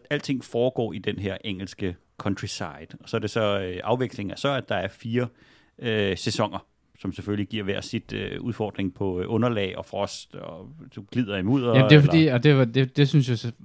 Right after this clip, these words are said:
Speaker 2: så mega fedt ud, det var, at du startede om sommeren, og så lige pludselig var det efterår, og så var det vinter og sådan noget, og hele
Speaker 1: Det er
Speaker 2: landskabet ændrer sig.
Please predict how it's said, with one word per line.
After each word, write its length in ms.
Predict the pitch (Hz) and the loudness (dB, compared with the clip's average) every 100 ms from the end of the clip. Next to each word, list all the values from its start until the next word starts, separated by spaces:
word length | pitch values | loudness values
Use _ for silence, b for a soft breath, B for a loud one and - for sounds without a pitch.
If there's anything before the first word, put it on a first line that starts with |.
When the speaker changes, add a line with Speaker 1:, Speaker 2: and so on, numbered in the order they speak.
| 117 | -20
Speaker 2:
så 180 | 139 107 | -10 -6
mega 360 | 98 101 170 196 | -4 0 2 2
fedt 220 | 147 117 | 0 0
ud, 80 | 117 | 0
det 140 | 123 | 0
var, 80 | 117 | 0
at 100 | - | -2
du 80 | 104 | -6
startede 340 | - 113 151 | 0 2 2
om 80 | 104 | 0
sommeren, 480 | - 107 110 170 127 | 0 2 4 4 2
og 80 | 98 | -2
så 100 | 151 | -4
lige 60 | |
pludselig 180 | 156 120 | -4 -4
var 100 | 101 | -6
det 100 | - | -4
efterår, 500 | 120 147 185 143 101 | -4 -4 -4 -4 -4
og 80 | 90 | -8
så 100 | - | -10
var 60 | 135 | -10
det 160 | 101 | -6
vinter 320 | 110 175 - | -4 -4 -6
og 140 | - 92 | -14 -12
sådan 120 | 117 | -12
noget, 120 | 104 | -10
og 60 | 101 | -8
hele 180 | 101 110 | -2 2
Speaker 1:
Det 80 | 131 | 2
er 40 | |
Speaker 2:
landskabet 520 | 117 127 131 139 123 113 | 2 4 4 2 0 -2
ændrer 220 | 117 135 | -4 -6
sig. 140 | - | -8